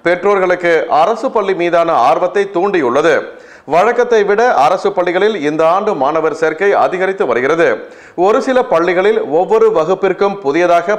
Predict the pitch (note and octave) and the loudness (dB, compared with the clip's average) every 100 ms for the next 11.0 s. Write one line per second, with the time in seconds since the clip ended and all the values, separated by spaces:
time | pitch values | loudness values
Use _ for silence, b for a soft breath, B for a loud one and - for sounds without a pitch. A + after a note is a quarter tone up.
0 | D3 C#3+ F#3+ E3+ D3+ E3 D#3+ D#3 D3+ D#3 | -2 -2 -2 -2 0 0 0 0 0 0
1 | D3+ C#3 D3+ D3+ D3+ C#3+ B - F3+ G#3 | 0 0 0 2 0 0 B -4 -2 0
2 | G3 B2+ B2+ D#3+ E3 G#2+ - B B B | 0 0 0 0 2 0 -4 B B B
3 | E3+ F3 F3+ E3+ E3 F3 D#3+ C3+ - C3 | -6 -2 0 2 0 0 0 -2 -8 -4
4 | D3+ F3+ A3 A3 F3+ F3 F3+ G#3+ A3+ C#3+ | 0 2 0 -2 0 0 2 0 0 -2
5 | E3+ E3+ E3+ G#3+ A3+ C3 C#3 E3+ E3+ D#3+ | -2 2 2 0 -2 0 -2 0 -2 0
6 | D#3 D#3 D#3+ D#3 B B C#3 E3+ A#3 A3+ | -2 0 -2 -4 B B 0 0 0 0
7 | F#3 F3+ F#3+ C3 D3 E3 E3 E3 F3+ A3 | 0 0 -2 -2 -2 0 0 0 0 -4
8 | G#3+ F#3+ G#3 C#3+ B2+ D3 E3 C3 F2 - | -2 -2 0 0 0 0 2 2 0 -10
9 | B B B G3+ G#3+ G3 F#3 F#3+ F3 - | B B B -2 0 0 2 2 2 0
10 | D3+ F#3 G#3 B3+ A#3 G3+ G3 F#3 F3 | 0 -2 0 0 0 0 0 0 2